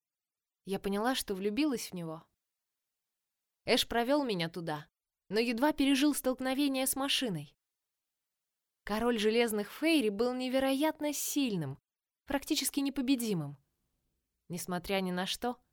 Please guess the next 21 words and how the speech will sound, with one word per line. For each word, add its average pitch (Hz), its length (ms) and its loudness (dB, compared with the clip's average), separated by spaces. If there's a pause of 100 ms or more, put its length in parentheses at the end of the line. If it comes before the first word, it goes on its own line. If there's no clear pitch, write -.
(560)
мне 196 200 -2
удалось 214 460 2
одолеть 160 380 -2
машину, 185 580 -4 (460)
спасти - 480 -4
брата 196 420 0 (600)
и 196 100 0
вернуть 202 420 0
его 156 180 -2
домой. 156 480 -4 (1300)
В - 100 -20
тот 185 160 -2
же 185 120 0
вечер, 190 380 0 (460)
согласно 185 500 0
нашему 185 380 -2
соглашению, 180 760 0 (580)
Эш - 200 -2
пришел 214 400 0
за 196 160 -2
мной. 135 340 -8